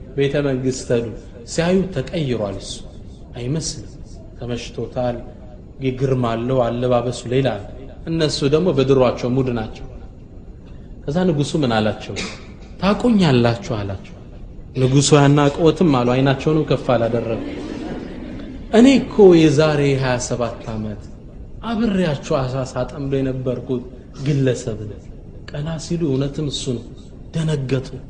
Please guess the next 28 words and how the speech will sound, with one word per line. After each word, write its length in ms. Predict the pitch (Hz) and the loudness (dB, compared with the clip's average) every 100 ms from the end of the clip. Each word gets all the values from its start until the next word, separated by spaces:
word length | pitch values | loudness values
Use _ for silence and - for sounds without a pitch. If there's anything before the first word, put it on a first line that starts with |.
| - - - - | -16 -16 -16 -16
የሚገቡበት 640 | - 151 151 160 147 139 131 | -8 -2 2 4 4 2 0
ጠፋቸው። 520 | - - 113 - - - - - - - | -8 -6 -6 -6 -14 -16 -16 -16 -16 -6
ከዛ 240 | 127 120 143 | -4 2 6
ያ 100 | 131 127 | 6 6
ጥሩ 200 | 127 160 | 4 6
የተመኘውን 580 | 147 135 135 127 127 123 | 6 6 0 2 0 0
እጁን 240 | 120 117 123 | -2 0 0
ያዘና 360 | 120 120 127 131 143 - - - - | 2 2 2 0 -4 -12 -16 -14 -6
«አንተ 300 | 233 147 - 117 107 101 - - - 175 | -2 -2 -4 -6 -6 -8 -14 -16 -14 -2
ለወደፊት 520 | 233 240 208 196 - | 2 4 2 2 -4
ፕሬዝዳንት 560 | - 156 143 127 131 117 | -4 -4 -2 -2 -2 -4
ስሆን 420 | - 135 110 110 107 | -6 -8 -6 -6 -8
ምን 160 | - 285 | -6 0
እንዳደርግልህ 720 | 220 180 139 127 139 123 127 | 2 4 2 0 -2 0 0
ነበር 280 | 120 117 117 | 0 -2 -6
ቃል 200 | - 135 | -6 -6
ያስገባኸኝ? 680 | 120 - 123 113 113 - - - - - - - - | -6 -8 -12 -10 -12 -14 -16 -16 -16 -16 -18 -18 -6
ኧረ 140 | 170 196 | 0 4
ንጉስ 320 | 190 202 185 - | 4 4 0 -6
እንኳን 300 | 180 175 190 | 0 6 8
ደረሱልኝ» 580 | 190 196 196 196 190 202 175 | 10 8 6 4 2 2 4
አለ። 160 | 165 143 | 4 4
ወዲያው 280 | 123 120 110 - - - - - - - - - - - | 4 2 0 -8 -10 -10 -10 -12 -14 -16 -16 -16 -16 0
«እንዲህ 200 | 202 233 | 4 6
እንዲህ 200 | 240 233 | 8 8
አይነት 260 | 233 226 - | 8 6 4
ነበር 300 | 208 185 190 | 4 8 10
የተመኘሁት።» 800 | 190 185 175 170 170 160 151 | 10 8 2 2 0 0 -2